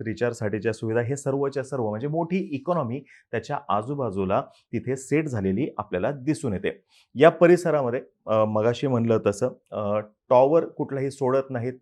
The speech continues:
इलेक्ट्रिक खांब कुठला सोडत नाहीत. जर का बीएसएनएलचं एखादं त्या ठिकाणी बॉक्स असेल, तर तो सुद्धा सोडला जात नाही. त्याच्यावरती जाहिरात ही असणारच आहे. Even पुण्यामध्ये सुद्धा आपल्याला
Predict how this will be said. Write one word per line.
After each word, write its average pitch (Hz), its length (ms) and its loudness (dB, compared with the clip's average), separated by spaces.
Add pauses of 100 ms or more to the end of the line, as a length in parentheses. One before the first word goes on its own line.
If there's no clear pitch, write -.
(200)
इलेक्ट्रिक 117 540 -2
खांब 107 320 -6
कुठला 127 300 -4
सोडत 120 400 -2
नाहीत. 117 220 -2 (380)
जर 123 140 2
का 135 220 2
बीएसएनएलचं 135 880 0 (100)
एखादं 120 320 0
त्या 123 140 0
ठिकाणी 117 440 -4
बॉक्स 113 420 2
असेल, 101 280 -4
तर 110 100 0
तो 123 200 -2
सुद्धा 120 340 -6
सोडला 104 480 -4 (460)
जात 104 240 4
नाही. 87 200 -8
त्याच्यावरती 113 760 -6
जाहिरात 98 440 -2
ही 131 320 -4
असणारच 117 520 -4
आहे. 156 300 -4
Even 160 200 -2
पुण्यामध्ये 131 520 -6
सुद्धा 127 260 -6
आपल्याला 127 360 -2